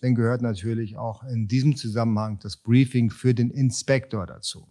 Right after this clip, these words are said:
Das bedeutet, du kannst dem Inspektor ziemlich genau schon die Informationen geben, worauf er genau zu achten hat. Du als Experte kennst die Schwachstellen von dem Produkt beziehungsweise von der gesamten Kategorie. Und das hilft natürlich dann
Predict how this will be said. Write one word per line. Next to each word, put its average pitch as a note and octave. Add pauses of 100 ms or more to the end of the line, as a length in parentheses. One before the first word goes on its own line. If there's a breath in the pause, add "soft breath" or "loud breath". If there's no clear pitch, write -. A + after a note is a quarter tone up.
(580 loud breath)
Das D3+
bedeutet, D#3+
du D#3+
kannst F#3+
dem E3+
Inspektor D#3
ziemlich G3+
genau D3+
schon C#3
die C3+
Informationen C3
geben, C3
worauf B2+
er D3+
genau F3+
zu F3+
achten D3+
hat. - (560 soft breath)
Du D3+ (340)
als G#2+
Experte D3+ (240)
kennst E3
die C#3
Schwachstellen A#2 (100)
von A2+ (200)
dem A2
Produkt A2
beziehungsweise A2+
von A2+
der A2+
gesamten A2+
Kategorie. A#2+ (360 soft breath)
Und B2+
das E3+
hilft E3+
natürlich B2
dann A#2